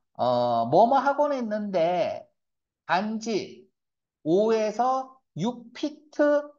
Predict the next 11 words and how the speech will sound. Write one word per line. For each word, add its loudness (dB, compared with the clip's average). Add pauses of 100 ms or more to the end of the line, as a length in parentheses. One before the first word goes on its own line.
(100)
높이였던 0
거야. 6
그럼 4
이건 8
언제야? 4
말이 -2 (480)
출현하기 0 (120)
이전이겠죠. -2 (260)
네, -10 (160)
now는 4 (200)
말이 4